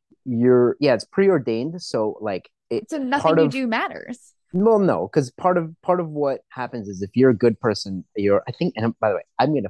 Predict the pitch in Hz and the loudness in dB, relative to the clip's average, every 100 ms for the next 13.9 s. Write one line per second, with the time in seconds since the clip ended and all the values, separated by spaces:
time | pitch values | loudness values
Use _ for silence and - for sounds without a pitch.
0 | - 113 - 107 101 - 139 175 185 175 | -8 -8 -6 -4 -4 -4 -2 2 2 2
1 | 143 - 156 208 - _ _ 113 - 123 | 0 0 0 -4 -12 _ _ -8 -4 -2
2 | 120 110 110 110 95 90 87 127 - _ | 0 0 0 -2 -6 -6 -6 -6 -10 _
3 | - - 101 107 101 95 131 117 104 104 | -8 -6 -6 -4 -4 -2 -2 -2 -2 -2
4 | 101 104 110 - 101 110 110 95 92 90 | -2 0 -2 -2 -4 -4 -4 -4 -4 -6
5 | - 95 101 87 87 _ 98 92 95 - | -8 -6 -6 -10 -14 _ -16 -14 -10 -6
6 | 151 - - 220 202 - 107 104 180 123 | -6 -8 -8 -6 -6 -2 0 2 2 4
7 | 143 185 156 - 120 110 95 87 90 90 | 4 6 2 0 0 0 -2 -4 -6 -8
8 | - 101 92 87 95 87 117 120 92 - | -2 -2 -2 -4 -6 -6 0 0 0 2
9 | 165 156 143 135 127 120 110 110 - 392 | 4 4 4 2 0 -4 -4 -6 -6 -6
10 | 120 160 226 - 120 110 107 98 131 147 | -4 -6 -8 -6 -6 -8 -14 -14 -12 -12
11 | - 120 101 95 90 87 202 247 240 165 | -4 -4 -4 -10 -8 -6 -4 -6 -4 -2
12 | - 101 117 - 175 185 175 156 127 123 | 0 0 -2 -4 -6 0 0 2 2 2
13 | 147 98 87 85 95 - _ _ 202 | 0 -2 -6 -10 -10 -12 _ _ -14